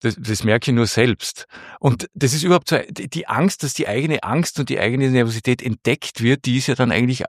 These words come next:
auch recht groß. Da habe ich ein lustiges Erlebnis gehabt. Erst vor wenigen Tagen hat ein, ein, ein, äh, jemand, der durchaus in der Öffentlichkeit steht, äh, im Rahmen so einer kleinen, äh, Feier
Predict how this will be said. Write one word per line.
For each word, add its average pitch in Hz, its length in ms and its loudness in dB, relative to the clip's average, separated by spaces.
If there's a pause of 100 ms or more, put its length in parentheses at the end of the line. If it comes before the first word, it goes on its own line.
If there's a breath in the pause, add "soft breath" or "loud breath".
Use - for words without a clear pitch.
(120)
auch - 380 2
recht 92 280 -8
groß. 107 280 -2
Da 131 120 2
habe 135 100 2
ich 135 60 2
ein 131 120 4
lustiges 135 480 0
Erlebnis 131 400 2
gehabt. - 220 -2
Erst 120 160 -2
vor 127 160 0
wenigen 143 340 0
Tagen 147 300 -4
hat 143 120 -2
ein, 127 200 2 (500 loud breath)
ein, 117 320 2
ein, 113 300 2 (580 loud breath)
äh, 107 480 0
jemand, 120 260 4
der 110 120 4 (160)
durchaus 151 260 4
in 120 80 2
der 101 100 0
Öffentlichkeit 135 680 -4
steht, - 500 -4 (500 loud breath)
äh, 117 280 4
im - 520 -4
Rahmen 104 640 0
so - 100 -2
einer 98 220 0 (300)
kleinen, 98 480 0 (140)
äh, - 340 -12
Feier 135 560 2